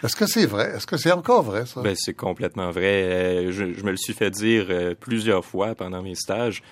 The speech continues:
Speaker 2: puis pour travailler
Speaker 1: Alors,
Speaker 2: avec,
Speaker 1: vous êtes pas
Speaker 2: euh,
Speaker 1: assez intelligent pour être spécialiste, c'est ça ?
Speaker 2: <laughs> Probablement. <laughs> Je, je,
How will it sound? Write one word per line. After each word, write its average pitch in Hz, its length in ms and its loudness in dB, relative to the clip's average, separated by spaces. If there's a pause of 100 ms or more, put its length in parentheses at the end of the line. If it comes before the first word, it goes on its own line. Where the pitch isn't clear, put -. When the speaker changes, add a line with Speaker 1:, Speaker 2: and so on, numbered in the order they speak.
Speaker 2:
puis - 100 -8
pour 87 200 -4
travailler 90 500 0
Speaker 1:
Alors, 127 160 6
Speaker 2:
avec, 120 100 4
Speaker 1:
vous 139 60 6
êtes 131 140 0
pas 151 80 6
Speaker 2:
euh, - 20 8
Speaker 1:
assez 135 160 4
intelligent 127 440 2
pour 131 120 0
être 120 80 0
spécialiste, 135 640 -4
c'est 139 80 -12
ça ? - 140 -12 (420)
Speaker 2:
<laughs> 123 1600 2
Probablement. 107 840 2 (100)
<laughs> 196 1120 4
Je, 156 80 4 (200)
je, 110 80 -2